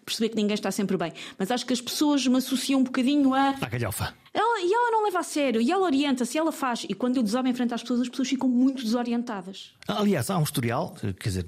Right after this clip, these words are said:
Speaker 2: que é, estou a pensar no, no, no humorista Williams, eh, que é de, de, de humoristas, lá está, que têm uma imagem pública de, de grande divertimento, de grande galhofa.
Speaker 1: Sim,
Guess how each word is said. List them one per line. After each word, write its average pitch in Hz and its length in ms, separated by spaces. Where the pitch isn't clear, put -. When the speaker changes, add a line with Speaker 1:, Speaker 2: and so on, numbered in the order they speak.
Speaker 2:
que 120 100
é, 110 60
estou 123 160
a 104 40
pensar 120 260
no, 117 180
no, 110 300
no 104 180
humorista 107 340
Williams, 101 480
eh, 98 140
que 120 120
é 110 160
de, - 140
de, 117 180
de 107 120
humoristas, 120 460
lá 123 80
está, 113 180
que - 100
têm 117 100
uma 120 120
imagem 117 280
pública 113 400
de, 104 280
de 101 120
grande 113 520
divertimento, 104 720
de 87 60
grande 107 560
galhofa. 113 560
Speaker 1:
Sim, 185 300